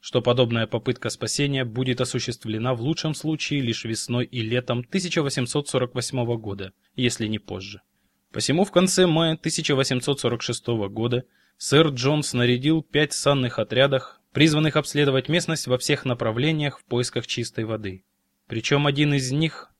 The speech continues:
получил распоряжение отправиться назад по пути, уже пройденному кораблями. Они отбыли двадцать первого,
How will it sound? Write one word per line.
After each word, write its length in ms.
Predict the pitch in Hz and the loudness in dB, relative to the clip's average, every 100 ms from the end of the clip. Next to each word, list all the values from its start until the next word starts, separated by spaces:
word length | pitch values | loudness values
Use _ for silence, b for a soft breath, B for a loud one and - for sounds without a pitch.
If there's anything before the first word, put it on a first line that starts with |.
| - | -2
получил 380 | 123 131 156 151 | 0 2 2 0
распоряжение 600 | 151 139 131 139 156 147 | 0 0 2 2 2 0
отправиться 500 | - 135 139 - 135 | 2 2 2 0 -2
назад 380 | 131 123 143 | 0 0 0
по 100 | - | -2
пути, 400 | 131 131 - 107 - | -6 -6 -4 -6 -2
уже 220 | 131 151 | -2 0
пройденному 580 | - 160 127 120 110 104 | 4 4 6 2 0 -2
кораблями. 560 | 110 107 107 95 92 _ _ _ _ _ _ | -4 -2 -4 -6 -12 _ _ _ _ _ _
Они 360 | 107 123 170 190 | -4 2 2 2
отбыли 440 | 185 185 165 175 175 | 2 2 4 4 4
двадцать 460 | 120 123 123 117 | 4 2 2 -4
первого, 420 | - 143 151 147 | 0 2 2 0